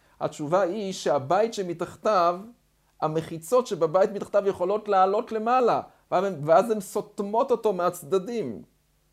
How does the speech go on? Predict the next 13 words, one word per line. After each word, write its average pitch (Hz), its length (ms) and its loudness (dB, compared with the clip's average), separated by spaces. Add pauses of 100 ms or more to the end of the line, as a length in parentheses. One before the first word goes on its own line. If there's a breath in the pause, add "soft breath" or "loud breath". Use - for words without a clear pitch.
(380 soft breath)
אבל 143 160 0
ממשיך 139 260 -2
השולחן 180 320 -2
ערוך, 196 200 2
"והוא 160 300 -2
שיהיו 180 400 -4
מחיצות 190 440 -2
הבית 180 340 2
ניכרות 175 400 -2
למי 175 180 -4
שעומד 170 340 -2
על 160 100 4
הגג." 160 320 0